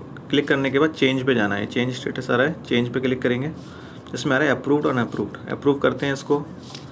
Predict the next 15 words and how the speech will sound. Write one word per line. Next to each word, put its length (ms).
Remarks 340
enter 240
कर 140
सकते 300
हैं 80
वो, 140
otherwise 380
blank 300
छोड़ 140
सकते 180
हैं। 80
इसको 160
submit 280
करना 220
है। 120